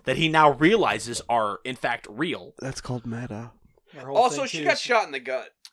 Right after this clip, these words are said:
Speaker 1: And Alexa leaves Ty-, oh, yeah. Did I miss that?
Speaker 2: You said chest. I
Speaker 1: Okay.
Speaker 2: mean, it, torso, but, like,
Speaker 3: But I mean,
Speaker 2: lower bleed out zone.
Speaker 3: when they made it look like, uh, when it happened was up in the chest,
Speaker 2: You're
Speaker 3: but
Speaker 2: not
Speaker 3: then
Speaker 2: wrong,
Speaker 3: when
Speaker 2: Danimal,
Speaker 3: she
Speaker 2: you're
Speaker 3: comes
Speaker 2: not
Speaker 3: back,
Speaker 2: wrong.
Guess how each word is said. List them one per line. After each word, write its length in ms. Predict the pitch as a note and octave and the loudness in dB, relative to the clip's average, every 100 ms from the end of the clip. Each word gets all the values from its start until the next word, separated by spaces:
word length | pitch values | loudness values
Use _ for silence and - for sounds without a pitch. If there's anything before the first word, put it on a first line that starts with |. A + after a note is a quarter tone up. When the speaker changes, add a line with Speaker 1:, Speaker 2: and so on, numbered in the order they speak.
| - | -8
Speaker 1:
And 180 | B2 A#2+ | -6 0
Alexa 640 | C3+ D3+ G3+ - G#3 E3+ _ _ _ _ - - _ _ _ _ _ _ _ _ _ _ - | 2 4 4 4 2 2 _ _ _ _ -20 -20 _ _ _ _ _ _ _ _ _ _ -8
leaves 400 | C3 E3+ G3 - | -2 0 -2 -6
Ty-, 200 | C#3+ - B2+ | -8 -8 -8
oh, 140 | A2 | -10
yeah. 180 | G2+ F#2 - | -10 -14 -6
Did 100 | E3 | -4
I 100 | G3+ | -4
miss 200 | A3+ - | -6 -8
that? 240 | C#4+ D4+ _ _ _ _ | -10 -12 _ _ _ _
Speaker 2:
You 160 | F3 | -12
said 220 | F3+ F3+ | -4 -4
chest. 640 | C3 D3 B2+ A#2+ - - - | -4 -4 -4 -4 -12 -12 -4
I 60 | |
Speaker 1:
Okay. 60 | C3+ | -4
Speaker 2:
mean, 180 | C3+ C3+ | -4 -6
it, 440 | D#3 D3 - C#3 C3+ | -6 -6 -10 _ -12
torso, 580 | F3+ F3+ D3+ - A#2+ | -6 -4 -4 -6 -6
but, 200 | A#2 A#2 A#2 | -4 -6 -4
like, 200 | A#2 - _ _ | -6 -8 _ _
Speaker 3:
But 80 | G#3 | -4
I 20 | |
mean, 80 | G#3+ | -2
Speaker 2:
lower 300 | G#3 F3 E3 | 0 -2 -4
bleed 320 | C3 B2 C#3 B2 | -6 -8 -4 -2
out 220 | G#2+ G2 | -4 -6
zone. 100 | G3+ | -8
Speaker 3:
when 100 | G3 | -6
they 120 | G3 | -8
made 200 | F3 G3+ | -8 -8
it 80 | C#3 | -8
look 380 | B2+ D#3+ D3+ D3+ | -10 -10 -10 -12
like, 240 | C3+ C3 | -12 -12
uh, 200 | C3 B2+ A#2 | -16 -16 -16
when 160 | C3+ | -14
it 80 | C3 | -14
happened 360 | B2+ C#3+ D3 B2+ | -8 -8 -8 -14
was 180 | B2 - - | -14 -12 -10
up 220 | C#3 - | -10 -10
in 120 | C3 | -14
the 80 | A#2+ | -14
chest, 480 | - C3+ B2 - - C#3+ | -12 -10 -10 -10 -14 -4
Speaker 2:
You're 140 | F#3+ | 2
Speaker 3:
but 40 | A3 | 4
Speaker 2:
not 60 | |
Speaker 3:
then 80 | A3+ | 6
Speaker 2:
wrong, 180 | A#3 G#3 | 6 4
Speaker 3:
when 60 | D3 | 2
Speaker 2:
Danimal, 200 | C3 B2 | -2 -2
Speaker 3:
she 40 | B2+ | -4
Speaker 2:
you're 100 | C#3 | -4
Speaker 3:
comes 20 | C#3+ | -2
Speaker 2:
not 100 | D#3+ | 0
Speaker 3:
back, 80 | E3 | 0
Speaker 2:
wrong. 120 | B2 | 0